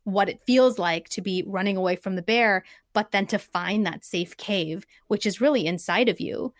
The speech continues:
and giving your body that opportunity to rest and recover and allow yourself to regain some health to keep going and running from the bear. Um,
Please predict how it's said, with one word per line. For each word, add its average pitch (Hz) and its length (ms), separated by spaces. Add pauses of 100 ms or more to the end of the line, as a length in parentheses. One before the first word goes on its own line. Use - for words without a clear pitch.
(180)
and 196 200
giving 214 300
your 202 120
body 175 520
that 170 280
opportunity 175 580
to 175 240
rest 165 400
and 180 140
recover 175 640 (480)
and 170 440
allow 180 300
yourself 175 640
to 170 440
regain 214 640
some 180 180
health - 340 (260)
to 185 380
keep - 320
going 170 400
and 180 160
running 175 240
from 175 200
the 175 60
bear. 165 400
Um, 170 360